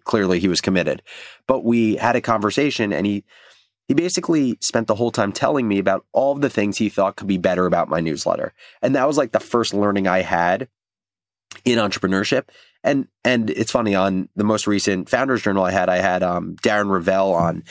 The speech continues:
and he shared a similar type of thing, which is, like, in some scenarios, it's great to have yes people in your life. In other scenarios, it's the worst thing. And I think a lot of entrepreneurs will, will say this, that, like,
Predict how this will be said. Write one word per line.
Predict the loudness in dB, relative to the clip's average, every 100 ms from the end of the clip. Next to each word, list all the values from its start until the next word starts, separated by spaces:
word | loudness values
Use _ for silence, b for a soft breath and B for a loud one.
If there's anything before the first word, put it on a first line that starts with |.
| B B B
and | 0 0
he | 2 0
shared | 0 0
a | 0
similar | 0 0 0
type | -2
of | -2
thing, | -2 -2 0
which | -2
is, | -4 -2
like, | -2 -2 -10 _ _ _ _ _ _ _ _ _ _ -4
in | -2 0
some | 0 0 -2
scenarios, | -6 -4 0 2 2 2 0 -2
it's | -4 -4
great | 0 0 0
to | 0
have | 0 2
yes | 0 0
people | -2 -2 0 -2
in | 0
your | 0
life. | -2 0
In | 0
other | 0 0
scenarios, | 2 2 2 2 0 -2
it's | -2 -4 -4
the | 0
worst | 0 2 0 0 -2
thing. | -2 -2 -6 B B B B
And | 0
I | 0
think | 0 0
a | 2
lot | 2 2
of | 2
entrepreneurs | 0 -2 0 0 0 0
will, | 0 0
will | -4 -4
say | 0 0
this, | 2 0
that, | 0 0 0
like, | -2 -2